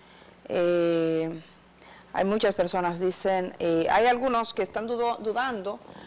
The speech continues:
sobre ciertos países. Es bueno que verifiquen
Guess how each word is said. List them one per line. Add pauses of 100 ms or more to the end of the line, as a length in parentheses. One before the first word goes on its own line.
sobre
ciertos
países.
Es
bueno
que
verifiquen